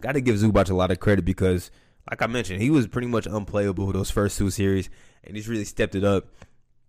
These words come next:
Um, Paul George, even though, like, he's not been shooting the ball well, he's been affecting the game in every other way. Defensively, uh, he's been rebounding like crazy. He had fifteen, I think, last game, had sixteen boards tonight, also been playmaking.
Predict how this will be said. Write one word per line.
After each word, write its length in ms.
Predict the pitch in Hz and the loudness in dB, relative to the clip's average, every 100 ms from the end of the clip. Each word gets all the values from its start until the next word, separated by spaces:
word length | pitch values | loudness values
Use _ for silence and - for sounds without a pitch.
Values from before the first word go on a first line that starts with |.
| _ _ _ _ _ - - | _ _ _ _ _ -12 0
Um, 200 | 117 101 | 2 6
Paul 220 | 156 175 | 6 6
George, 440 | 151 165 160 - - - - _ _ _ _ _ _ _ - - - _ _ | 6 6 4 2 -12 -20 -20 _ _ _ _ _ _ _ -16 -16 -16 _ _
even 240 | 143 190 185 | 2 4 6
though, 140 | 170 | 6
like, 200 | 156 131 | 6 6
he's 280 | 135 110 101 | 4 2 -6
not 220 | 110 113 | -6 -6
been 80 | 104 | -4
shooting 200 | 120 110 | -4 -2
the 60 | |
ball 180 | 98 101 | 2 4
well, 100 | 101 | 4
he's 140 | 113 156 | 2 0
been 120 | 156 | 0
affecting 320 | 127 127 117 | 2 -2 -2
the 60 | 98 | -4
game 260 | 104 104 | -2 -2
in 100 | 90 | -6
every 200 | 92 98 | -8 -8
other 160 | 92 92 | -8 -6
way. 220 | 92 95 | -4 -4
Defensively, 720 | 90 - 113 - 98 107 101 _ _ _ _ | -4 -2 -4 -2 -2 -2 -2 _ _ _ _
uh, 80 | 101 | -10
he's 160 | 123 123 | -8 -4
been 120 | 98 | 0
rebounding 480 | 110 107 107 104 95 | 0 2 0 -2 -6
like 160 | 80 | -8
crazy. 380 | - 104 101 104 | -4 -4 -2 -2
He 80 | 101 | 0
had 220 | 95 92 | 0 0
fifteen, 360 | 117 - 117 107 | -4 -2 -4 -4
I 60 | |
think, 200 | 101 98 | -4 -4
last 200 | 98 104 | -2 -4
game, 160 | 101 95 | -4 -8
had 140 | 85 | -8
sixteen 400 | - 110 - 104 | -8 -8 -6 -6
boards 220 | 98 101 90 | -2 -4 -4
tonight, 240 | 95 95 | -8 -8
also 320 | - 110 107 | -2 -4 -2
been 160 | 95 92 | -6 -2
playmaking. 580 | 110 104 101 98 101 | -2 0 -2 -2 -6